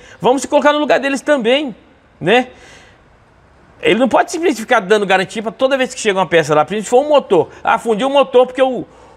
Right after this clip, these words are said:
o diesel, o filtro travou e, e, é, a válvula travou e não circulou óleo, travou o motor.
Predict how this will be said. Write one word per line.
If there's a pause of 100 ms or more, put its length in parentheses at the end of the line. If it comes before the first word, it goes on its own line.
o
diesel,
o
filtro
travou
e,
e, (680)
é, (200)
a
válvula
travou
e (1000)
não
circulou
óleo,
travou
o
motor.